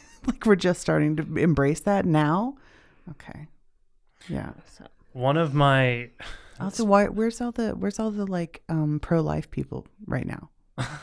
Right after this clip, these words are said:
Speaker 3: Yeah, yeah, no
Speaker 1: Like,
Speaker 3: shit.
Speaker 1: shouldn't they be at the forefront of this, being like, "No, really"? <laughs>
Speaker 3: It's almost like they're full of shit.
Speaker 1: What?
Speaker 3: <laughs>
Speaker 1: Oh my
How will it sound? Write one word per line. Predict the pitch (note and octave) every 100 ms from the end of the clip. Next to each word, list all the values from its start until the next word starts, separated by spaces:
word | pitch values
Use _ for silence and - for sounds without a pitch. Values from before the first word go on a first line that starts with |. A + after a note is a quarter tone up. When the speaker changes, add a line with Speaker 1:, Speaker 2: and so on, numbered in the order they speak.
| G3
Speaker 3:
Yeah, | - C3+ -
yeah, | A3 - -
no | C3+
Speaker 1:
Like, | F3+
Speaker 3:
shit. | -
Speaker 1:
shouldn't | - G#3+ G3+ F#3+
they | F3+
be | F3+ F#3
at | F3+
the | F3
forefront | - F3+ F3+ F#3+ F#3+
of | F3+
this, | G3 G3
being | F3+ F3
like, | E3+ -
"No, | A3+ B3 E3+
really"? | F#3 A3+ F3 C3 G3
<laughs> | -
Speaker 3:
It's | -
almost | A#3 D#3 -
like | A#2 -
they're | D#3+
full | E3+ A#2 A#2+
of | C#3+
shit. | - G#3+ - D#4
Speaker 1:
What? | G#4+
Speaker 3:
<laughs> | C5
Speaker 1:
Oh | C5+ D5+ D#5 D#5+ D#5+ D#5 - G#4 G4 G#4
my | G#4